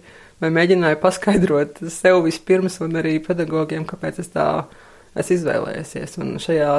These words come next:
simfonijas žanrā, um, tie spēles noteikumi, kādi ir, teiksim, dramaturģiski,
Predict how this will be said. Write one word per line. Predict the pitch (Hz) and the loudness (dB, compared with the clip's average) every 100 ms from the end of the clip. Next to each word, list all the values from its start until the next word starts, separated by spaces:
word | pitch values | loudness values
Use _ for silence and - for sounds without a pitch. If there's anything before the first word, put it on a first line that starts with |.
| - | 0
simfonijas | 180 180 233 233 208 | -2 0 2 2 0
žanrā, | 220 226 220 220 214 - - - _ - | -2 -2 -2 -4 -8 -16 -20 -20 _ -8
um, | 165 170 165 160 156 - - | -4 -2 -2 -2 -4 -10 2
tie | 180 | 2
spēles | 180 180 185 202 | 4 4 4 4
noteikumi, | 190 170 165 156 | 2 2 0 -4
kādi | - 156 151 | 0 0 2
ir, | 160 | -2
teiksim, | 151 151 - 151 147 | -6 -8 -8 -8 -4
dramaturģiski, | 160 175 175 160 160 156 - - 156 | -2 0 0 -2 -2 -6 -8 -10 -6